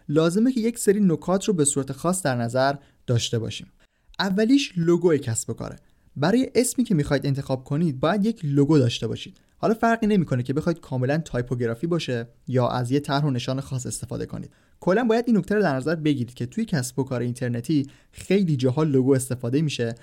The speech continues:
و مهمه که بهش توجه داشته باشید. خود لوگو هم موضوع کوچیکی نیست و می‌شه بعداً در موردش صحبت کرد، اما به صورت کلی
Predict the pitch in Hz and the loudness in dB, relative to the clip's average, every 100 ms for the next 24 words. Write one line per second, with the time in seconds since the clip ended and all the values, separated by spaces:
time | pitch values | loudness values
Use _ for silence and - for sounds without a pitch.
0 | - _ 123 120 123 127 127 208 208 175 | -20 _ -2 0 0 0 2 2 2 0
1 | 123 120 131 139 - _ _ 131 123 123 | 0 0 0 -2 -12 _ _ 0 2 2
2 | 123 95 98 - - - - _ _ _ | 0 -4 -8 -10 -12 -14 -18 _ _ _
3 | - 214 269 208 147 175 220 180 139 131 | 0 2 4 4 2 2 2 2 2 0
4 | 135 135 127 185 202 175 127 - 123 120 | -2 -4 -6 -2 0 0 -2 -6 -6 -4
5 | 131 - 139 123 143 143 117 120 127 151 | -4 -4 -2 -2 0 0 -2 -2 -2 -4
6 | - 127 113 - - - _ - 226 226 | 0 0 -2 -4 -14 -18 _ -2 2 2
7 | 202 170 180 190 127 123 117 | 0 -2 -4 -4 -2 0 -2